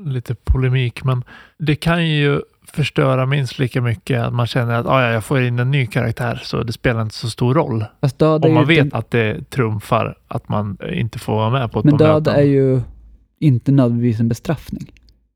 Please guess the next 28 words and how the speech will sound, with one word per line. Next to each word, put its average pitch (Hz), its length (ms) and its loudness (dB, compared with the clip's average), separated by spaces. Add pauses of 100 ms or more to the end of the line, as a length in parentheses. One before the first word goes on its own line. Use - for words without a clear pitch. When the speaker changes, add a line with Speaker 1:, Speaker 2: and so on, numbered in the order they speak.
(100)
Speaker 1:
Det 135 100 0
är - 20 6
ju 120 60 4
inte 113 120 -2
en 156 100 4
bestraffning 117 1000 -4 (340)
i 120 80 -6
sig, 139 540 -4 (280)
men 113 220 -2
det 110 100 -2
kan 110 140 -4
ju 107 60 0
vara 104 280 -2
en 110 160 -4
negativ 123 640 -4 (760)
sak. - 460 -8 (200)
Speaker 2:
Ja, 180 120 4
jag 160 140 4
menar, 151 220 6
det 147 100 4 (140)
är - 40 -8
mera 139 400 4
att, - 180 -2
att 143 240 0
få 143 120 2
stå - 160 0
över 113 360 2
Speaker 1:
Det - 40 -2